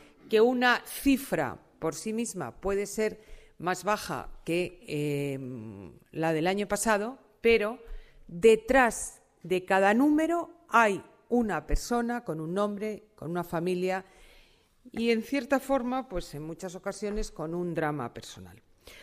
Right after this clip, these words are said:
Por lo tanto, llevamos muchos años trabajando en pro-, en programas de, de formación.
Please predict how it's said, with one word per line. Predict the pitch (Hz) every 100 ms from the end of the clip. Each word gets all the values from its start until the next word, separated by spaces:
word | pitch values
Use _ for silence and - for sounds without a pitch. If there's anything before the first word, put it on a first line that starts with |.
| - -
Por | 196
lo | 214
tanto, | 247 262 226 180 139 - _ _ _ _ _ _ -
llevamos | 220 277 349 392 320
muchos | 294 220 -
años | 214 202 160 -
trabajando | 165 156 156 185 180 156 120 - -
en | - 156 147
pro-, | 151 151 151
en | 175 165 160 156 151 147 147 139 - - -
programas | 175 175 185 185 165 147
de, | 156 156 143 113
de | 143 143 123 113 117
formación. | - 131 123 - 131 98